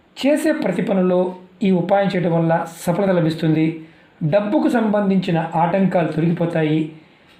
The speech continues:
చాలా శక్తివంతమైన తేలికైన ఉపాయం. మళ్ళీ చెప్తున్నాను, ఇప్పటికి మూడుసార్లు చెప్పాను, వంద పర్సెంట్ ఫలితాన్ని ఇస్తుంది. ప్రయత్నపూర్వకంగా ప్రయత్నం చేయండి, నమ్మి చేయండి. నమ్మకం లేని వారు ప్రయత్నం చేయవద్దు,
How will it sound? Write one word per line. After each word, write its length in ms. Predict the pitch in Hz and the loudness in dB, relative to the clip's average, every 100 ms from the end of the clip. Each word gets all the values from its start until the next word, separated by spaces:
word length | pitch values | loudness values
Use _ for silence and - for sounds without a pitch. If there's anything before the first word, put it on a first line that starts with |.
| _ | _
చాలా 360 | 175 180 196 196 | 0 2 4 2
శక్తివంతమైన 880 | 196 180 - 233 220 196 208 214 220 247 - - - | 0 -6 -2 0 0 0 0 0 0 -2 -6 -18 -4
తేలికైన 420 | 196 202 196 165 | 0 0 2 0
ఉపాయం. 300 | 135 135 123 - - _ _ - _ _ _ - | 0 -4 -8 -10 -20 _ _ -20 _ _ _ -4
మళ్ళీ 200 | 165 208 | 0 0
చెప్తున్నాను, 480 | 226 190 196 196 202 - - - | 0 -2 0 2 0 -4 -12 -10
ఇప్పటికి 240 | - 185 | -4 0
మూడుసార్లు 400 | 170 180 190 180 | 2 2 0 0
చెప్పాను, 340 | 170 170 175 175 - - _ _ _ _ - | -2 0 0 0 -4 -16 _ _ _ _ -4
వంద 340 | 165 196 214 262 254 | 0 0 0 0 0
పర్సెంట్ 360 | 185 - 220 - | -2 -2 -4 -2
ఫలితాన్ని 420 | 160 156 165 151 | -4 -2 0 -2
ఇస్తుంది. 460 | - 147 131 131 151 135 - - - _ _ _ _ _ _ | -2 -4 -2 0 0 0 -6 -14 -20 _ _ _ _ _ _
ప్రయత్నపూర్వకంగా 720 | 170 180 190 170 160 175 165 | -2 0 -2 -2 -2 0 0
ప్రయత్నం 300 | 185 156 - - | -2 -2 -4 -2
చేయండి, 340 | 135 127 143 - - - _ _ | -2 -2 -2 -4 -14 -20 _ _
నమ్మి 300 | 160 165 214 | 0 2 2
చేయండి. 340 | 240 156 139 - 160 | 2 0 0 -2 -2
నమ్మకం 340 | 165 190 202 | 0 0 2
లేని 140 | 180 170 | 2 2
వారు 120 | 180 160 | 2 0
ప్రయత్నం 240 | 156 185 | -2 -2
చేయవద్దు, 360 | - 135 127 120 | 0 -2 -2 -6